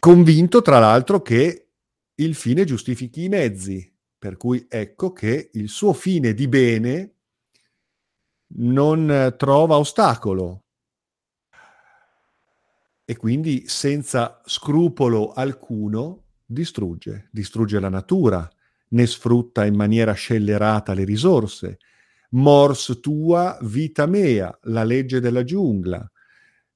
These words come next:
Distrugge gli altri, distrugge il pensiero, imponendo il proprio pensiero come pensiero unico e valido. Tutto questo attraverso dapprima i meccanismi della forza,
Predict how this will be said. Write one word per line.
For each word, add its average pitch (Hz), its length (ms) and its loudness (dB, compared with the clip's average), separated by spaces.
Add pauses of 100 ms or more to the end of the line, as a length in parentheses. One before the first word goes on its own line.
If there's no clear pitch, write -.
Distrugge 123 600 0
gli 170 100 0
altri, 110 480 0
distrugge 139 580 -6
il 127 140 -4
pensiero, 117 880 -2
imponendo 180 880 4
il 208 80 0
proprio 139 340 -4
pensiero 208 560 0
come 147 280 0
pensiero 156 720 2
unico 196 320 -2
e 165 60 -2
valido. 95 520 -4
Tutto 120 280 -10
questo 175 340 0
attraverso 113 560 -2
dapprima 170 500 -4
i 151 60 -2
meccanismi 131 540 -2
della 117 180 -2
forza, 101 560 -8